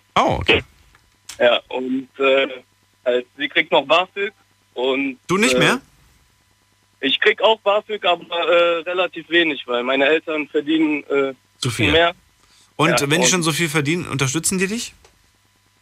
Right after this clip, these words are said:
Speaker 2: Also, sie haben mir angeboten, mir alles zu finanzieren, aber ich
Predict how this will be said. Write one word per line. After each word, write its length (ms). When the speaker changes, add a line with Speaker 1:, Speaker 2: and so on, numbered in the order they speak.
Speaker 2:
Also, 440
sie 80
haben 160
mir 120
angeboten, 840
mir 300
alles 240
zu 120
finanzieren, 500
aber 240
ich 200